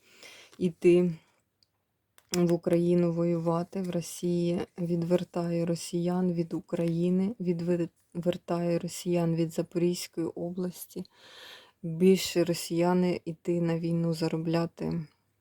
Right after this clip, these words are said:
не хочуть, не можуть. Відвертаю на віки вічні, заперечую. Прошу, допоможіть,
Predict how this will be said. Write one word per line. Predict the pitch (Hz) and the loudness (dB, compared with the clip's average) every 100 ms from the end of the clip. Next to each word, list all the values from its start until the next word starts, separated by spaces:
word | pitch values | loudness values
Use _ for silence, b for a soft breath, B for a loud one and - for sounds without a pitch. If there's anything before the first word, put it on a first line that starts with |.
| _ | _
не | 175 175 175 165 | 2 4 4 2
хочуть, | - 160 156 - 175 - | -4 -6 -6 -8 -12 -8
не | 175 175 | -2 0
можуть. | 170 160 160 180 196 - 185 | 0 -2 -4 -6 -10 -10 -10
Відвертаю | 170 175 - - 185 | -8 -6 -8 -4 -2
на | 180 175 | 0 0
віки | 170 - 170 | -4 -6 -6
вічні, | 160 - - 202 190 | -6 -8 -16 -14 -16
заперечую. | - - - 185 185 - - - _ _ _ _ _ _ _ _ _ _ _ _ _ _ _ _ _ _ _ _ _ _ _ _ | -16 -18 -6 -4 -4 -6 -18 -20 _ _ _ _ _ _ _ _ _ _ _ _ _ _ _ _ _ _ _ _ _ _ _ _
Прошу, | _ - - _ | _ -20 -20 _
допоможіть, | _ _ 202 185 185 - | _ _ -10 -8 -8 -12